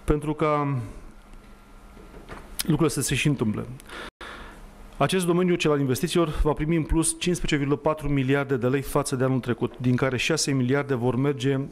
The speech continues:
către zona de transporturi. Ar trebui să menționez, desigur, altul de cele patru zone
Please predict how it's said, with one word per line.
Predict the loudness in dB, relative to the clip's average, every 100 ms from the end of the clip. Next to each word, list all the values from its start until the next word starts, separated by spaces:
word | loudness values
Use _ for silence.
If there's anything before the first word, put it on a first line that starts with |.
| -2
către | -2 0
zona | 0 0 0
de | 2 0 0 -10 -20 -20 -4
transporturi. | 0 0 0 -2 -2 -8 -12 -16 -12 -12 -12 -14 -18 -8 0
Ar | 0 0 -8
trebui | 0 2 2
să | 2
menționez, | 2 2 2 0 -2 -2 0
desigur, | 2 2 0 2 2
altul | 2 2 0
de | 2 0
cele | 2 2 2 2 0
patru | -2 0 0 2 2
zone | 2 2 2 0